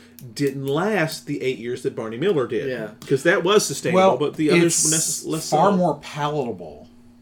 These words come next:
Speaker 3: to watch something like Barney Miller
Speaker 1: Mm-hmm.
Speaker 3: than it is to watch a shootout every week for eight years.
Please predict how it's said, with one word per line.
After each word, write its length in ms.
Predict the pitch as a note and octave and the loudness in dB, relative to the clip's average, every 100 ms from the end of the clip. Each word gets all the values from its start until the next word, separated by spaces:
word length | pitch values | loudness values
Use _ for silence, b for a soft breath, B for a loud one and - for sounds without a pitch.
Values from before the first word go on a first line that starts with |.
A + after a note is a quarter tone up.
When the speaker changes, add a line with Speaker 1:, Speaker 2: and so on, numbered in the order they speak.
| - - | -20 -14
Speaker 3:
to 80 | B2+ | -6
watch 220 | A#2+ A2+ | -6 -6
something 240 | - A2+ A2+ | -8 -8 -10
like 220 | G#2+ G#2+ | -12 -10
Barney 220 | G#2 G#2 | -8 -8
Miller 360 | G2+ G2+ G2 - B2 | -8 -10 -14 -18 -18
Speaker 1:
Mm-hmm. 200 | A#2 A#2 - - | -16 -16 -18 -16
Speaker 3:
than 340 | A#2+ A#2+ A#2 | -12 -8 -8
it 60 | A2+ | -8
is 140 | A2+ | -8
to 80 | A#2+ | -10
watch 220 | A#2 A2 A2 | -8 -8 -8
a 20 | |
shootout 480 | - - B2 A2 G#2+ | -8 -6 -6 -6 -8
every 200 | F#2+ G2+ | -10 -12
week 220 | G2 - | -12 -14
for 140 | G#2 | -16
eight 120 | G2 D#2+ | -16 -16
years. 400 | - E2 - | -20 -20 -20